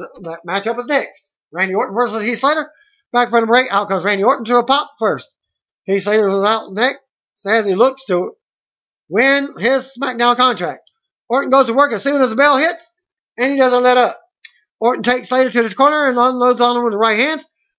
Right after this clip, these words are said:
Referee warns Orton, but he won't back off and gets the disqualification. Heck, it was, it was doing all of his, uh, stuff, and it's like they didn't even announce it until after they came back from co-,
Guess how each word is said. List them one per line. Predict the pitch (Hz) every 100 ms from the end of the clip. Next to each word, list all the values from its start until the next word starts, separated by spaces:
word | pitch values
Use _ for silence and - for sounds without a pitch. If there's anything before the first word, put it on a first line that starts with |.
| _
Referee | 180 214 202
warns | 214 247 214
Orton, | 285 262
but | 233
he | 214
won't | 233 269 -
back | 202 208 240
off | 269 277 - _ _
and | 214
gets | 220 226
the | 202
disqualification. | 185 185 - 202 190 180 190 156 123 117 _ - _ _ _ _ _ _ _ _ _ _ _ _ _
Heck, | 208 220
it | 165
was, | 160
it | 160 170
was | 156 156
doing | 131 139 156 196
all | 196 214 220
of | 214
his, | 208
uh, | 214 208 196
stuff, | 226 247 247 _ _
and | 180 202 208 208 202 - _ _ _ _ _ _ _ _ _ _ _ -
it's | 156
like | 196 190 -
they | 190
didn't | 208 220 214
even | 190 170
announce | 180 156 165 202 311 254
it | 180 196 - _
until | 156 147 - 214
after | 208 254 269 208
they | 196
came | 185 180
back | 214 208
from | 226 220
co-, | 233 233